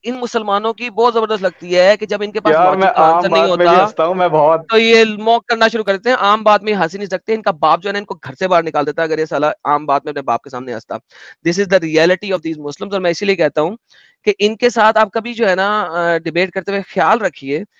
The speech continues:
Speaker 1: because these people are so deceiving, क्योंकि इनका काम है कि मॉक करना, मॉक किए बगैर ये रह नहीं सकते। This is how it is। अच्छा जी, थर्टी सेवन number आयत, मैं इनको पीछे इसलिए किया ताकि जरा सांस ले लें, वरना इनको फिर हंसी आ जाएगी,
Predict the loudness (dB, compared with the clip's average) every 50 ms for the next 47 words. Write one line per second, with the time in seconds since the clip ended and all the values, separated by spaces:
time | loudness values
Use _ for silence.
0 | _ _ _ _ _ -8 -6 -4 -2 0 -2 -2 -2 -6 -8 -6 -4 -6 -6 -8
1 | -8 -10 -10 -6 -4 -2 -4 -2 -2 -2 0 0 0 -2 -6 -10 -6 -4 0 0
2 | 0 0 0 -4 -4 -6 -6 -6 -6 -6 -8 -8 -12 -14 _ _ _ _ _ _
3 | _ _ _ -6 -2 -2 0 0 2 0 0 0 0 2 2 2 2 2 0 0
4 | 0 0 -2 -2 -4 -8 _ _ _ _ _ 0 0 0 2 0 0 0 0 -2
5 | _ -4 -4 -4 -4 -6 -12 -14 -16 _ _ _ _ -6 -2 0 0 0 -2 -2
6 | 0 0 2 2 2 2 2 2 0 0 0 0 0 0 0 -2 -6 -8 -10 -12
7 | _ -16 -20 -20 _ _ _ _ _ _ _ -6 -4 -4 -2 0 0 0 2 0
8 | -2 -4 -6 -10 -14 -16 _ _ _ _ _ _ -20 _ _ _ _ _ -8 -6
9 | -6 -4 -4 -4 -4 -4 -8 -8 -6 -6 -6 -6 -6 -10 -8 -4 -2 -2 -2 -2
10 | -4 -6 -6 -6 -4 -4 -2 -2 -2 -4 -4 -6 -6 -6 -8 -10 -12 -10 -10 -8
11 | -4 -2 -2 0 0 0 0 2 2 0 0 -2 -2 -2 -2 0 0 0 0 0
12 | -2 -2 0 0 0 0 0 0 0 -2 -2 -6 -4 0 0 0 0 0 0 0
13 | 0 0 0 -2 -2 -4 -6